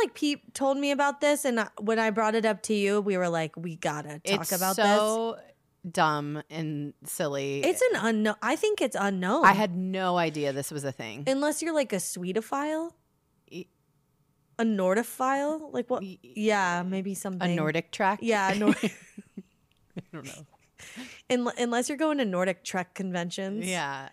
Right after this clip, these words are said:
Speaker 2: Um,
Speaker 1: And you're a
Speaker 2: it's
Speaker 1: Nordic Trekkie?
Speaker 2: Yeah, you're a <laughs>
Speaker 1: You're a Nordic Trekkie.
Speaker 2: Uh,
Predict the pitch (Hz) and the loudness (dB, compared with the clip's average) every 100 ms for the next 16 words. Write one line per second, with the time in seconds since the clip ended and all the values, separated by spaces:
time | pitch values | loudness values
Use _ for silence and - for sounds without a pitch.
0 | - 180 165 156 151 147 139 - _ _ | -4 0 0 -2 -4 -8 -14 -18 _ _
1 | _ 208 208 208 202 196 196 - - 185 | _ -2 0 0 2 2 2 -2 -4 -4
2 | - 226 247 247 - 170 156 151 170 190 | -4 -4 -6 -6 -2 0 0 -4 -4 -4
3 | - - 208 226 214 196 190 190 175 165 | -6 -6 0 2 2 0 0 0 0 -2
4 | 160 160 156 165 _ _ _ _ _ - | -4 -6 -6 -8 _ _ _ _ _ -20